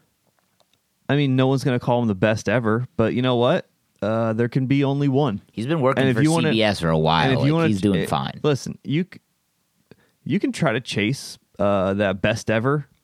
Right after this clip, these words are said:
Speaker 1: uh, tag as much as you want, um, you're only gonna end up disappointed.
Speaker 2: Uh, there's only one goat, Mike,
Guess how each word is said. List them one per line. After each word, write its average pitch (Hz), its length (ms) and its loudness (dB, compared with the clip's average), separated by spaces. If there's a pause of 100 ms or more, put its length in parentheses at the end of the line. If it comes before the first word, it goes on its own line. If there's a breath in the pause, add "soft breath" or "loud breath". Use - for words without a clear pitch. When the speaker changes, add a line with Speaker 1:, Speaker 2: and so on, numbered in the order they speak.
Speaker 1:
uh, 113 240 2
tag 131 360 0
as 101 120 -8
much 123 260 0
as 98 180 -4
you 123 140 0
want, 110 320 -2 (520)
um, 101 760 -2
you're 107 200 -2
only 123 260 2
gonna 110 140 2
end 104 160 0
up 98 140 -2
disappointed. 90 580 -4 (640)
Speaker 2:
Uh, 92 240 2
there's 113 200 0
only 165 160 2
one 165 240 0
goat, 175 320 2
Mike, 208 360 -2